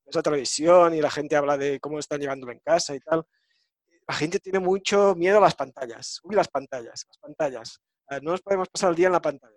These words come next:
No, claro, nos podemos pasar el día en la pantalla, pero a veces, en situaciones como esta, eh, tenemos que buscar un, un equilibrio, ¿no? O sea, no tenemos que tenerle miedo a las pantallas,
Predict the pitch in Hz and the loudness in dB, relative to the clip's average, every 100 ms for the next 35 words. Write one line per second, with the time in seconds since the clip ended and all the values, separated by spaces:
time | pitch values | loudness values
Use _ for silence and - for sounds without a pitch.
0 | - 151 160 190 135 - 151 156 170 180 | -20 -6 -2 -2 -6 -12 -10 -8 0 0
1 | 165 160 156 151 160 175 175 147 151 196 | 4 0 0 -8 -4 -4 -4 -4 -2 -4
2 | 208 - _ _ _ _ _ - 139 131 | -4 -8 _ _ _ _ _ -18 -10 -4
3 | 160 170 180 156 160 170 - 196 220 _ | -2 -2 -6 -2 -2 -2 0 0 0 _
4 | _ _ _ _ - 139 123 131 135 170 | _ _ _ _ -6 -4 -4 -8 -8 -6
5 | - 170 147 151 156 202 190 160 139 135 | -4 -4 -4 -4 -4 -4 -4 -6 -8 -12
6 | 139 160 143 160 208 143 120 147 190 156 | -6 -6 -4 -2 -2 -4 -8 -4 -2 -2
7 | 160 160 147 131 _ - _ _ _ 143 | 0 2 2 0 _ -20 _ _ _ _
8 | - 165 214 214 170 156 151 156 160 160 | -4 -4 -2 -2 0 0 -2 -4 -2 0
9 | 156 147 - 135 123 139 120 131 - | 0 0 -6 -12 -10 -10 -8 -10 -14